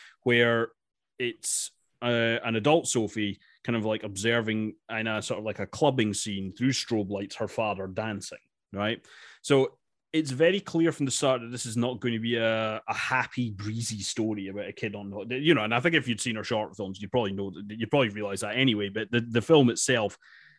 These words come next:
sets out very clearly early on, and with certain kind of shot and score rather than soundtrack choices later on, that,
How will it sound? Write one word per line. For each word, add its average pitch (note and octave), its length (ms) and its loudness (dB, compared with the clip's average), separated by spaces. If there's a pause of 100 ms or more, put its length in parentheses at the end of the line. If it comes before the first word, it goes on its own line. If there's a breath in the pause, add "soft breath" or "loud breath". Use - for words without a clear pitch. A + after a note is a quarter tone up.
(120 soft breath)
sets B2 400 -2
out A2 220 0
very C3 280 4
clearly A2 540 -4
early G2+ 320 -2
on, G#2+ 440 6
and B2 240 0
with A#2 120 -4
certain A2 400 -2
kind G#2+ 180 -4
of G2+ 180 -6 (480)
shot A#2+ 460 2
and G#2 340 -4
score A#2 540 4
rather G2+ 320 -6
than G2 100 -8
soundtrack G#2 560 -4
choices G2+ 480 -6
later G#2+ 300 -2
on, A2+ 260 6 (680 soft breath)
that, A#2 260 -2